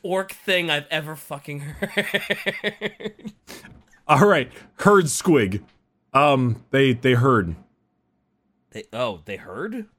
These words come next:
Speaker 1: That's it? They're
Speaker 2: They
Speaker 1: just like, what are they, like, cattle?
Speaker 2: Uh, I guess they herd like,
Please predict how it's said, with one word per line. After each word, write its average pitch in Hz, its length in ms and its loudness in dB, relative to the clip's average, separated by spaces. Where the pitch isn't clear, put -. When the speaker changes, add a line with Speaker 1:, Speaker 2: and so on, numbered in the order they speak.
Speaker 1:
That's 120 200 -10
it? 190 200 -4
They're 107 100 -4
Speaker 2:
They 113 60 -2
Speaker 1:
just 139 140 -8
like, 117 160 -8
what 143 160 -4
are 127 40 -8
they, 110 140 -6
like, 95 160 -14
cattle? 208 500 -6
Speaker 2:
Uh, 123 360 2
I 120 120 2
guess 117 160 -2
they 135 100 0
herd 110 300 -2
like, 98 360 -6